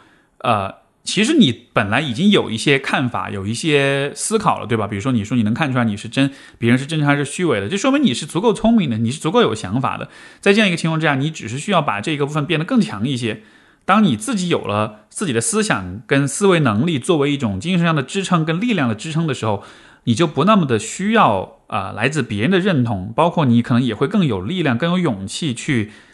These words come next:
做出你自己的选择，去做出你自己的评判。所以我是觉得这个，呃，这样的一些问题可能都还是，是，是都还是可以通过成长、通过发展自我去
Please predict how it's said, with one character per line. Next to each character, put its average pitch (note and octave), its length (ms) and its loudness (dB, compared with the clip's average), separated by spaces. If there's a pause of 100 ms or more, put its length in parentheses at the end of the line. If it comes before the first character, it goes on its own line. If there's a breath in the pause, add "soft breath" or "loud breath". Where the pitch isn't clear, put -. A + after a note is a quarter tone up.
(200 loud breath)
做 G#3 160 6
出 G3+ 80 2
你 G#3 100 4
自 C#4 160 -2
己 G#3+ 120 0
的 A#2 100 -2
选 G2+ 340 -2
择， F#2 240 -6
去 G2+ 160 -10
做 G3 140 0
出 G3 60 2
你 E3+ 100 2
自 A2+ 120 -6
己 C3 60 -8
的 A2 80 -4
评 G2+ 300 -6
判。 A2+ 360 -2
所 D#3 140 2
以 F#3 40 4
我 C#3 160 0
是 E3 100 -8
觉 C#3 100 -4
得 C#3+ 80 2
这 D#3 200 -2
个， A2+ 240 0 (400 loud breath)
呃， G#2+ 180 0
这 F3 100 -2
样 E3 60 2
的 C3+ 80 2
一 - 20 -2
些 C3+ 80 -2
问 D3+ 200 0
题 A#2+ 160 -6
可 G#2 160 -6
能 G2+ 80 -4
都 F#3 100 0
还 B3+ 140 4
是， D4 160 -6
是， - 260 -8
是 - 220 -8
都 B3 160 2
还 A3+ 100 4
是 A3 80 -2
可 G#3+ 100 0
以 G3 80 6
通 G3 160 0
过 F3+ 140 2
成 C3 260 -2
长、 C3+ 220 0
通 C#3+ 80 -2
过 C#3+ 80 0
发 E3 180 2
展 B2+ 160 -2
自 D#3 160 -4
我 A2 260 -4
去 A#2+ 360 -2